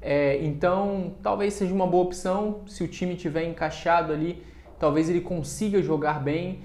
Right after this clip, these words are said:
e aí o Felipe Conceição também vai precisar avaliar se é mesmo um nome bom, porque é o nosso novo treinador,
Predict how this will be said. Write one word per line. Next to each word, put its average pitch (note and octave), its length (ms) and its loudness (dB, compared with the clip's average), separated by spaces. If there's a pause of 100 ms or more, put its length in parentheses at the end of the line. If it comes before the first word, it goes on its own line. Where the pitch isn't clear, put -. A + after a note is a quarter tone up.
(180)
e E3 100 4
aí D#3+ 140 4
o D#3+ 40 2
Felipe D#3+ 260 -6
Conceição D#3 480 -4
também D3 220 -4
vai D3+ 120 -4
precisar D3 380 -4
avaliar C#3+ 500 0
se - 180 -6
é C#3+ 60 -2
mesmo C#3 400 -2
um C#3+ 40 -4
nome C#3+ 300 0
bom, D3+ 400 0
porque D#3+ 560 -2
é E3 100 0
o G#3 120 4
nosso F3 400 -2
novo D#3 260 -4
treinador, D#3 600 -4